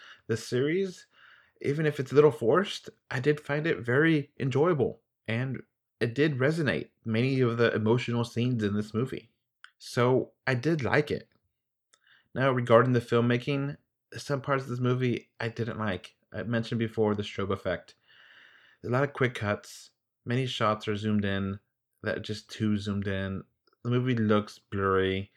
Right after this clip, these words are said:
at times. It just, it feels both too rushed and too long. I also feel like I kinda skipped an episode. Like, there's more to this story. It's just sloppy. It's trying to please everyone, and, eh.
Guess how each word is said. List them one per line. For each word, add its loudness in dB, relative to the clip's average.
at 0
times. -4
It -4
just, -2
it -4
feels -2
both -2
too -2
rushed -4
and -4
too 0
long. -4
I -2
also -4
feel -6
like -4
I -2
kinda -6
skipped 0
an -2
episode. -8
Like, -16
there's -8
more 0
to -6
this -6
story. -2
It's -6
just -2
sloppy. -10
It's -12
trying 2
to -6
please 2
everyone, 0
and, -10
eh. 0